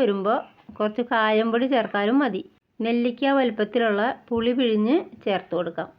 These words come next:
പരിപ്പിൻ്റെ വെള്ളം ഒരു നാല് ഗ്ലാസ് ഉണ്ടായിരുന്നു കേട്ടോ. പുളി പിഴിഞ്ഞതും കൂടി ചേർത്ത് കഴിഞ്ഞാൽ നമുക്കിതൊന്ന് ഇളക്കി കൊടുക്കാം. നമുക്ക് ഇത് അടപ്പത്ത് വെച്ചൊന്ന്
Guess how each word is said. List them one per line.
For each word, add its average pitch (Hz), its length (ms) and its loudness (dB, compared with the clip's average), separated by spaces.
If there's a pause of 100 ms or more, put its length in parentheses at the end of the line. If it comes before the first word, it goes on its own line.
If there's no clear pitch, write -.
(240)
പരിപ്പിൻ്റെ 240 600 0
വെള്ളം 247 300 2 (140)
ഒരു 247 120 2 (140)
നാല് 233 380 2
ഗ്ലാസ് 233 360 2
ഉണ്ടായിരുന്നു 190 440 -2
കേട്ടോ. 196 200 -2 (340)
പുളി 247 300 2
പിഴിഞ്ഞതും 240 520 0
കൂടി 214 220 2 (180)
ചേർത്ത് 208 360 0
കഴിഞ്ഞാൽ 214 320 0 (120)
നമുക്കിതൊന്ന് 202 680 -2 (180)
ഇളക്കി 202 400 -4
കൊടുക്കാം. 170 340 -4 (320)
നമുക്ക് 214 400 0 (180)
ഇത് 233 140 2 (120)
അടപ്പത്ത് 220 520 -2
വെച്ചൊന്ന് 214 460 -2